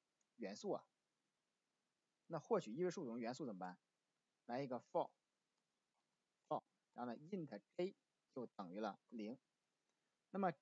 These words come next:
j 呢，其实代表的是一维数组中的索引。那么一维数组最大的索引应该取到几呢？j 应该小于的是A R中括号。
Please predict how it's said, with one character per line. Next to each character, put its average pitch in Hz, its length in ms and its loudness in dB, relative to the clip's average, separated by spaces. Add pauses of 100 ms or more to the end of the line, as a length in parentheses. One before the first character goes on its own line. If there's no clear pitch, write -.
j 269 200 6
呢， 214 140 6
其 190 180 -2
实 208 80 2
代 196 180 8
表 101 160 0
的 117 100 -2
是 131 380 0
一 233 220 -8
维 196 160 10
数 196 260 0
组 98 200 -12
中 139 180 -6
的 135 120 2
索 - 220 -2
引。 147 160 -2 (800)
那 175 80 -6
么 185 80 2
一 226 160 0
维 254 80 10
数 240 180 2
组 110 120 -2
最 233 240 0
大 233 240 8
的 123 200 2
索 151 220 2
引 120 60 0
应 117 60 0
该 151 100 2
取 123 120 -4
到 135 120 4
几 101 160 -6
呢？ 95 160 -6 (340)
j 196 100 4
应 185 140 2
该 185 100 4
小 95 460 -2
于 - 20 -8
的 143 120 0
是 117 280 0 (280)
A 165 180 2
R 151 340 8 (340)
中 180 120 -2
括 165 120 0
号。 139 300 0